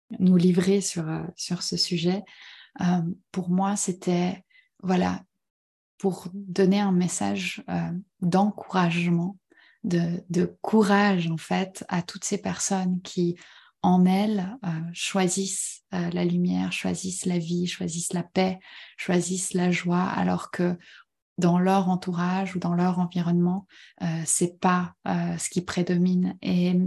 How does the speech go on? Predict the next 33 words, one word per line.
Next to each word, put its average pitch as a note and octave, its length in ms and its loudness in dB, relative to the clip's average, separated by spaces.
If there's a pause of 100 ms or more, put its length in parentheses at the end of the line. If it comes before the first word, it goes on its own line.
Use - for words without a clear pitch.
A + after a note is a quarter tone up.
(580)
vraiment F#3+ 520 0
ce, F3 540 -2 (160)
ce - 200 -2
message G3 800 0
de, F3 520 -2 (300)
d'encouragement F#3 960 0
à F#3 240 -4
se - 340 0
choisir, F#3 760 -4 (480)
quitte A3 240 0
à F#3+ 360 0 (320)
justement F3 600 -2
se F3 320 -4 (340)
sortir G#3 560 0
du F#3 160 2
monde, F#3 260 2
quitte G3 220 -2
à F#3 80 2
se - 140 2
couper G#3 580 4
de F3+ 100 4
certaines F3+ 460 0
missions, F#3+ 560 0
ou, F3 180 -2 (260)
voilà, F3+ 220 4
pour - 300 -10
pouvoir F#3+ 340 -2
vraiment G#3 460 2
se - 200 -2
retrouver F#3+ 840 -2
dans F3+ 140 2
son F3+ 260 0
intérieur, F3+ 720 -2